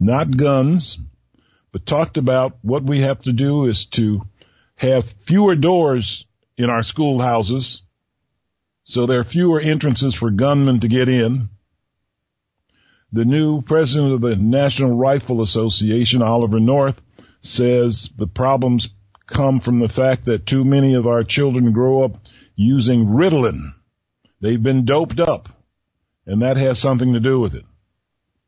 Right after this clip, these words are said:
Now, the shooter's family say their son never took Ritalin. Maybe he was just crazy in some other kind of way. I don't know what's going to stop these shootings. I'm not a person who wants to take everyone's guns. You've heard me say that before.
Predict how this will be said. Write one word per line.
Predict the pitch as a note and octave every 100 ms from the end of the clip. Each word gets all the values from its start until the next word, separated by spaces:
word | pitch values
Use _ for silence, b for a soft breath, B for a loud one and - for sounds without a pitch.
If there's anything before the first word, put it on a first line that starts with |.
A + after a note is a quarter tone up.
| _ _ _ _ _ _ _ -
Now, | F#2 F#2+
the |
shooter's | F#2 D3+ C3+ A2
family | C3+ C3+ A#2+
say | A2 A#2+ A#2+ A2+ - _ _
their | G2+
son | G#2+ C3+ A#2+ A2+
never | A#2+ A2
took | F#2 C3+ A2+
Ritalin. | - G2+ A2+ G#2+ E2+ C2+ B1+ - _ _ _ -
Maybe | D2 G2 A2+ A2
he | A2+
was | G#2 G2
just | F#2 A2 - - - _ _ -
crazy | B2 A#2+ F2+ G#2+
in | G#2
some | A2+ G#2+
other | G2
kind | G2 G2 F2
of | D2
way. | D#2+ B1+ C#2 _ _ - b b b b
I | b
don't | D#3 F#3
know | F3
what's | D#3+ F3
going | - D3+ C#3
to |
stop | A2 C#3 B2+
these | B2 A#2+
shootings. | G#2 C#3 A#2+ B2+
I'm | B2 C3 C#3
not | C3+ B2+ -
a |
person | A2 C3 B2 A#2
who | A#2
wants | A2 A#2+ A#2
to | A2+
take | B2+ A#2
everyone's | A#2+ G#2+ G#2+ G#2+ G2
guns. | F#2+ A2+ A2 G#2+
You've | G#2+
heard | G2 A#2
me | G#2 G2
say | A2 G2+
that | G#2 F#2+
before. | F2+ - A2+ G#2+